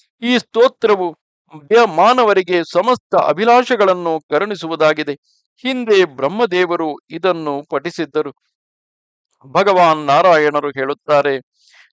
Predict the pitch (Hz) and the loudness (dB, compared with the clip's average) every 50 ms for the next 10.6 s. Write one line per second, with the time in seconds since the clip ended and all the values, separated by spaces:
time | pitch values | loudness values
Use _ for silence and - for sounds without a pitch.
0 | _ _ - 165 170 175 160 160 156 151 151 151 147 147 139 _ _ _ _ _ | _ _ 0 2 4 6 6 4 4 4 2 2 2 0 -2 _ _ _ _ _
1 | _ _ _ - - 220 233 214 226 240 247 254 254 254 254 240 233 226 220 214 | _ _ _ -8 0 0 2 2 4 4 4 4 4 2 4 2 2 0 -2 -2
2 | 208 214 202 - - 196 190 208 196 _ 214 208 180 190 185 160 165 190 _ _ | 0 0 0 2 2 0 0 0 0 _ -2 0 2 2 0 0 -2 -10 _ _
3 | _ - 233 220 208 196 190 185 175 165 180 185 _ - 208 202 180 185 185 185 | _ 2 2 4 4 4 2 2 2 0 0 0 _ -4 -2 0 0 0 0 0
4 | 185 180 175 175 170 165 151 _ _ _ _ _ _ _ _ _ 180 196 226 240 | 0 -2 0 0 0 -2 -4 _ _ _ _ _ _ _ _ _ -2 2 2 4
5 | 240 226 220 208 208 202 196 190 185 185 _ - 196 240 262 - _ _ 220 214 | 4 4 2 2 2 0 0 -2 -4 -6 _ -4 -4 -4 -4 -6 _ _ -2 -2
6 | 196 - _ - 180 180 - 180 175 170 165 165 160 _ _ - 160 190 202 180 | -2 -2 _ 2 2 2 4 2 2 2 0 0 0 _ _ -4 0 2 2 2
7 | _ 165 160 160 165 170 160 165 156 156 147 _ _ _ _ _ _ _ _ _ | _ 0 -2 -2 -2 -4 -4 -4 -6 -6 -10 _ _ _ _ _ _ _ _ _
8 | - 233 240 247 240 226 226 220 202 - - 196 208 240 262 254 - _ _ - | 0 2 4 4 4 2 2 0 -2 0 0 0 2 2 2 0 0 _ _ 0
9 | 208 190 _ - 170 196 220 208 220 185 185 185 185 180 175 170 170 165 156 151 | 0 0 _ 0 0 0 2 0 0 0 0 0 0 -2 0 2 2 2 2 0
10 | 147 156 _ _ - 208 185 170 160 160 160 160 | -8 -10 _ _ -2 0 2 2 2 2 0 -4